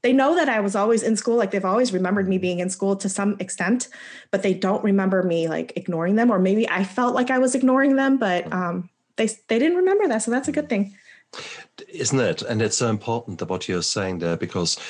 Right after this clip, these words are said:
Speaker 2: every single parent I've ever talked to in my life, they all have
Speaker 1: Mm-hmm.
Speaker 2: guilt feelings. They
Speaker 1: Yes.
Speaker 2: all, if they could turn the, the wheel of time back,
Speaker 1: Mm-hmm.
Speaker 2: they would,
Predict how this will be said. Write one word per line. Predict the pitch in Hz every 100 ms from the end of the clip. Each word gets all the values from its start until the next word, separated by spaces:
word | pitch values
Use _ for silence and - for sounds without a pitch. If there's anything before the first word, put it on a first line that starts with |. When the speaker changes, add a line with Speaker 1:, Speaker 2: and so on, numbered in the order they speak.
| - - -
Speaker 2:
every | 117 - 107
single | - 98 90
parent | 85 - 92 85 80
I've | 85 92
ever | 95 95
talked | - 87 -
to | 85
in | 80
my | 80
life, | 80 82 80 80 - - -
they | 101
all | 110 101
have | 101 117
Speaker 1:
Mm-hmm. | -
Speaker 2:
guilt | 95 82
feelings. | - 82 80 78 76 - - - -
They | - 92
Speaker 1:
Yes. | 95 107
Speaker 2:
all, | 98 92 92
if | 98 95
they | 98
could | 90 - 104 -
turn | - 98 87 85 87 - -
the, | - 85 87 -
the | 87
wheel | 82 90 82
of | 80
time | - 85 78
back, | 78 92 80 73 -
Speaker 1:
Mm-hmm. | - 190 214
Speaker 2:
they | 220 87 85
would, | 82 78 87 82 80